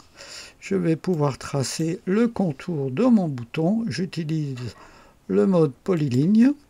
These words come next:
et je commence par, euh, ben, je commence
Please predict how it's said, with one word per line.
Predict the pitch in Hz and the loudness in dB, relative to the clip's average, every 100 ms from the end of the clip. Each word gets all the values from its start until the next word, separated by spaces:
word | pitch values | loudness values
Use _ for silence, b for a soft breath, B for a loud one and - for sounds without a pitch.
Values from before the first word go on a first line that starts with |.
| _ _ B B B B B - | _ _ B B B B B -2
et | 175 190 196 | 2 4 2
je | 226 - | -2 -4
commence | 175 - 143 139 165 - - | -4 -2 0 2 2 -2 -8
par, | 160 151 156 156 156 | -4 0 2 0 -2
euh, | 147 147 147 139 | 0 2 0 0
ben, | 139 127 131 | -2 -6 -8
je | 113 | -10
commence | 123 139 123 131 - | -10 -6 -4 -4 -6